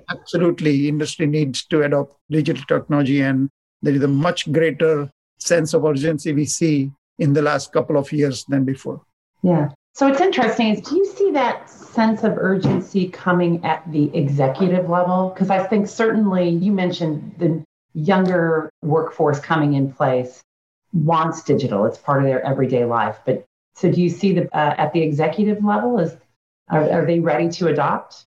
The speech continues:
Speaker 2: and fund it?
Speaker 1: Yes, uh, there is a push coming from the executive levels, but again, the execution happens at the operational level.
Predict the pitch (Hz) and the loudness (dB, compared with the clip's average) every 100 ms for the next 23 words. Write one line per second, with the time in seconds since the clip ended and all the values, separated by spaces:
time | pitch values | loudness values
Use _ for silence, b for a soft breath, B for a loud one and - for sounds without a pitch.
0 | - 165 160 143 - 135 165 202 - - | -4 0 0 -2 0 2 2 0 -4 -10
1 | - _ _ _ _ _ - 240 226 190 | -20 _ _ _ _ _ -2 2 2 2
2 | - 208 190 196 185 160 220 277 294 262 | 0 2 2 2 -2 0 0 2 0 -4
3 | - 226 - - - 185 196 196 202 - | 0 -2 -2 -6 -2 0 0 -2 -4 0
4 | 190 175 175 143 170 165 175 147 151 160 | 0 2 0 -2 -6 -2 0 2 2 2
5 | 226 247 - - 165 160 156 180 185 165 | 0 0 -6 -4 0 2 2 0 0 0
6 | 151 131 139 190 185 - 175 143 156 175 | -2 -4 -8 -4 -4 0 0 2 0 0
7 | 165 165 139 151 151 156 156 170 143 143 | 0 0 0 0 -2 -2 -2 0 0 0
8 | 139 117 | 0 -2